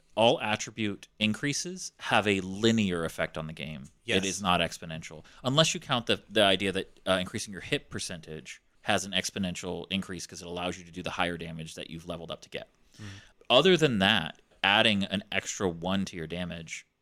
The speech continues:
Speaker 1: is, it's purely linear. Also, health is linear. I mean, that's
Speaker 2: Yeah.
Speaker 1: th-, there's no extra, <laughs> there's no, there's nothing
Speaker 2: Mm.
Speaker 1: fantastic about that. But, um, uh, I just got one last thing on the docket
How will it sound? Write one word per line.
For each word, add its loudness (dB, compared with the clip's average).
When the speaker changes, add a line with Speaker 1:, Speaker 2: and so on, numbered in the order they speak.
Speaker 1:
is, 0
it's -2
purely 2
linear. -6
Also, 4
health 0
is -8
linear. -6
I -4
mean, -4
that's -10
Speaker 2:
Yeah. 0
Speaker 1:
th-, -16
there's -6
no -6
extra, -8
<laughs> -6
there's 0
no, 4
there's -6
nothing 2
Speaker 2:
Mm. -4
Speaker 1:
fantastic 2
about -4
that. -4
But, 0
um, 2
uh, 8
I 8
just 4
got 4
one 6
last 6
thing -4
on 2
the 0
docket 4